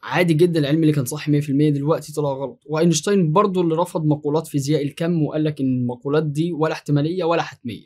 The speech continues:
يعني ولا حتى ممكن تبقى صح في يوم من الأيام. هي هي مقولات الكم اللي تم الكشف بعد كده إنها الحقيقة الراسخة عند جمهور الفيزيائيين،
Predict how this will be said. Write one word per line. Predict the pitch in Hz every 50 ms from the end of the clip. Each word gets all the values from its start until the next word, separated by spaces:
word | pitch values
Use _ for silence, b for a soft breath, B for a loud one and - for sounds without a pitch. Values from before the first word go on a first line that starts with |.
| _ _
يعني | - 127 110 135 147
ولا | 151 165 175
حتى | - - 185 180 - - 170
ممكن | 165 185 185 160 - - 156 147 147
تبقى | - 151 151 143
صح | 143 - - - -
في | 135 - 147
يوم | 143 139
من | 131 123
الأيام. | 117 - - 104 101 92 - - _
هي | - 202 240 269 254 240 208
هي | 208 233 240 240
مقولات | 214 185 180 - 180 190 202
الكم | 202 165 151 - 190 208 202
اللي | 185 151 135 135 131
تم | - 185 214 208 185
الكشف | 151 139 147 - 180 185 - - - -
بعد | 160 156 143 139 135 151 156
كده | 147 147 - 220 202 226 226 - -
إنها | 165 165 175 170
الحقيقة | 156 147 - - 160 185 196 - 190
الراسخة | 180 165 160 151 151 - 208 - 202 190
عند | 165 147 139 135
جمهور | 139 139 123 113 110 123 135
الفيزيائيين، | 143 147 - 156 151 156 160 156 156 170 170 180 202 208 185 156 -